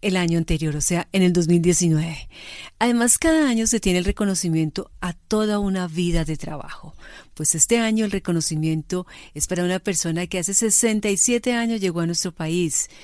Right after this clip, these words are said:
llegó desde España, Saturnino Pajares Salinas. Ya tiene noventa años y hasta ahora, pues, nos recibe en este Sabor de Colombia de Caracol Radio. ¿Con el señor Saturnino Pajares Salinas?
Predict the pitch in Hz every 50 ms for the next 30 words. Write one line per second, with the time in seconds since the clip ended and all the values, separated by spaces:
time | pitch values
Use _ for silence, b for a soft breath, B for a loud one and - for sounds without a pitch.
0 | b b b 160 156 170 160 - 170 180 180 175 160 185 185 - 175 160 - -
1 | - - 165 151 151 147 143 143 - - b b b b b - - - 214 196
2 | 185 - 190 170 175 185 196 214 220 233 233 - 226 185 180 170 156 170 - -
3 | 190 165 170 180 170 160 151 143 143 - - - - b b b b b b b
4 | 175 170 - - 180 185 196 - - - 180 175 165 165 170 165 160 147 175 170
5 | 160 160 160 147 139 139 135 - - - - b b b b 165 160 143 - -
6 | 170 165 170 165 170 175 - - 175 165 160 156 156 160 147 - - 170 160 165
7 | 170 165 B B B B B - - - 220 214 226 240 269 - - 302 - 294
8 | 262 226 214 196 208 214 - 214 190 190 180 175 175 185 180 - 185 170 165 -
9 | - 160 147 156 156 147 156 - 151 151 147 - b b b b b _ _ -
10 | - - 208 196 190 185 180 175 156 - 185 170 160 156 143 - 196 185 - 202
11 | 190 190 180 165 156 165 170 - 208 196 180 185 165 156 160 165 - 160 - 156
12 | 160 156 160 185 262 403 - - - - - -